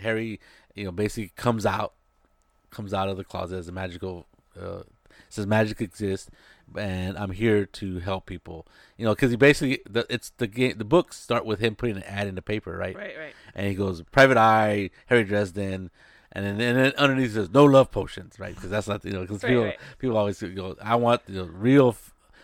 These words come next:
Speaker 1: uh, what do you call it?"
Speaker 2: True love?
Speaker 1: No, no. <laughs> Real type of investigation
Speaker 2: Oh.
Speaker 1: is what they call it. Uh, anyway, so you go, you know, he's a real private eye
Speaker 2: Right, right.
Speaker 1: with a license.
Speaker 2: Yeah, yeah.
Speaker 1: So, uh, what this does is it opens up people to the idea that there's magical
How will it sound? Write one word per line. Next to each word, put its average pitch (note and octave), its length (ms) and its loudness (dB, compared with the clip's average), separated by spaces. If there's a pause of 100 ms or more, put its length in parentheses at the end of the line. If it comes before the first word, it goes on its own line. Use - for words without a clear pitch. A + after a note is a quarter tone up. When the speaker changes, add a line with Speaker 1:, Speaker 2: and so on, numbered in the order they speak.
(220)
Speaker 1:
uh, F#2 200 -4
what G2 100 -2
do G#2 40 2
you G#2 60 -2
call G2 240 0
it?" G2 120 -2 (140)
Speaker 2:
True G3+ 180 -6
love? G3 340 -6 (140)
Speaker 1:
No, A2 200 0
no. F2 280 -6 (360)
<laughs> E3 220 -8
Real C3 340 2
type A#2+ 240 0
of G2+ 140 -8
investigation F#2+ 540 -6 (100)
Speaker 2:
Oh. - 20 -14
Speaker 1:
is - 100 -20
what F2 160 -12
they F2 80 -16
call F2+ 200 -8
it. - 100 -12 (580)
Uh, F2+ 220 -12 (180)
anyway, G#2 380 0 (240)
so C#3 140 6
you C3 220 6
go, C3 60 0
you C3+ 60 0
know, A#2 140 6
he's A2 260 2
a A2+ 80 8
real A2+ 180 10
private F#2+ 340 4
eye F#2+ 220 -4
Speaker 2:
Right, B2+ 180 -12
right. A#2 160 -16 (300)
Speaker 1:
with A2 160 -2
a F#2 60 -2
license. F#2 600 -6
Speaker 2:
Yeah, D#3 200 -8
yeah. A#2 160 -14 (340)
Speaker 1:
So, C#3+ 400 8 (160)
uh, C3+ 180 6
what C#3 200 6
this G3+ 160 6
does C3+ 260 4
is A2+ 100 -6
it - 120 -6
opens B2 340 2
up A2+ 160 2
people A2+ 320 -4
to G#2 160 -8
the G2 140 -4
idea F#2+ 240 -4
that F#2+ 180 -8
there's E2+ 220 -18
magical F#2+ 680 -6